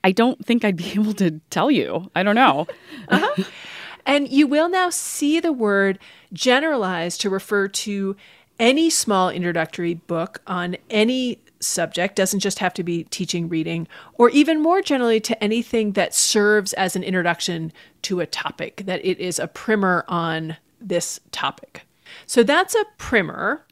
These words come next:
Speaker 2: You later see in English the word primer, which is formed from the verb prime and the suffix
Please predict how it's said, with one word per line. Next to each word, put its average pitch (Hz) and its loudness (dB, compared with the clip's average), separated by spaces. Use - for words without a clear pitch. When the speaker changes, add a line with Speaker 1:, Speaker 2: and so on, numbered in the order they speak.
Speaker 2:
You 247 0
later 339 4
see 240 0
in 214 2
English 190 0
the 202 0
word 180 -2
primer, 202 -2
which 214 0
is 220 -2
formed 240 2
from 214 2
the 185 2
verb 185 0
prime 190 0
and 196 2
the 190 4
suffix 202 0